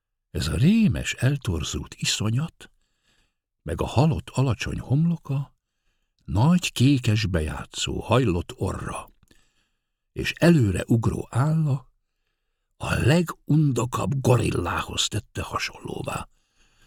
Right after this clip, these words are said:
s a visszariasztó kép még szörnyűbb lett,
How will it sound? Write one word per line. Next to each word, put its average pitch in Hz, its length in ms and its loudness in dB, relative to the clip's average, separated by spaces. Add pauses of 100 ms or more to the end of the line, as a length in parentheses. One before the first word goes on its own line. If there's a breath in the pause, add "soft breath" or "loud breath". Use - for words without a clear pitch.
(340)
s - 120 -10
a - 80 -2
visszariasztó 95 1000 0
kép 104 320 0
még 120 320 4
szörnyűbb 135 600 0
lett, - 420 -4